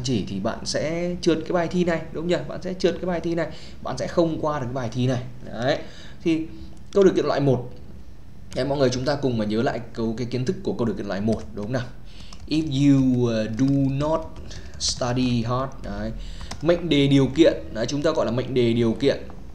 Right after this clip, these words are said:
để ở thì, à, hiện tại đơn. Thế còn cái mệnh đề kết quả thì chúng ta để ở dạng tương lai đơn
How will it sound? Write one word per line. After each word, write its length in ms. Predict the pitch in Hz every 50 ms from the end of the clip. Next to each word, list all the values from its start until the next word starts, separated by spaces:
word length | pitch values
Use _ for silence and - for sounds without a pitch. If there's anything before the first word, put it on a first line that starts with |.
| - - - -
để 260 | - 127 127 113 104 92
ở 400 | - 107 107 95 87 85 85 - -
thì, 360 | - 123 117 113 110 107 104
à, 80 | 104 95
hiện 200 | 110 131 120 -
tại 120 | - -
đơn. 220 | 143 147 151 139 123 120 - - - - - - - - -
Thế 100 | 175 -
còn 160 | - 160 135 120
cái 100 | 139 143
mệnh 180 | 165 156 139
đề 180 | 135 120 117 113 -
kết 160 | - 185 190 190 -
quả 360 | 180 147 117 90 87 - - - - - - - - -
thì 380 | - 131 120 117 110 104 95 95 101 - - - - - -
chúng 100 | 117 131
ta 60 | 139
để 140 | 139 123 104
ở 120 | 87 82
dạng 180 | - 113 107 - - - -
tương 220 | - 139 139 135
lai 140 | 139 135 131
đơn 240 | 131 131 131 127 120